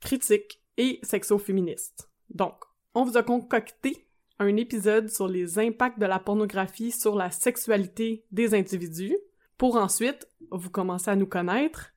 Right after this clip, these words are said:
avec nos habitudes ukamiennes, discuter des critiques faites à la porno par les féministes, qui, on le rappelle, ne sont pas un groupe homogène. Sur ce, quoi de mieux que de commencer notre épisode avec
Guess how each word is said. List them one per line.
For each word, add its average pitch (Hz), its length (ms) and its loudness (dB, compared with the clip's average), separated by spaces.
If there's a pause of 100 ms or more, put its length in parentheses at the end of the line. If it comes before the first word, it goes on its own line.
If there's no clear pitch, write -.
avec 180 260 -4
nos 180 180 -2
habitudes 180 420 -6
ukamiennes, 247 560 0 (380)
discuter 254 440 0
des 202 160 -4
critiques 240 460 0
faites 247 420 -2
à 226 120 6
la 226 100 4
porno 202 480 2 (140)
par 247 140 2
les 208 120 2
féministes, 185 680 -2 (420)
qui, 277 400 2
on 208 140 2
le 190 160 2
rappelle, 262 720 2 (120)
ne 202 120 2
sont 202 160 -2
pas 254 160 2
un 220 80 4
groupe 220 280 0
homogène. 175 560 -2 (720)
Sur 339 200 2
ce, 220 240 6 (260)
quoi 254 140 6
de 220 120 8
mieux 226 220 8
que 240 140 -2
de 185 80 0
commencer 214 480 2
notre 220 240 0
épisode 202 420 -2
avec 180 400 -6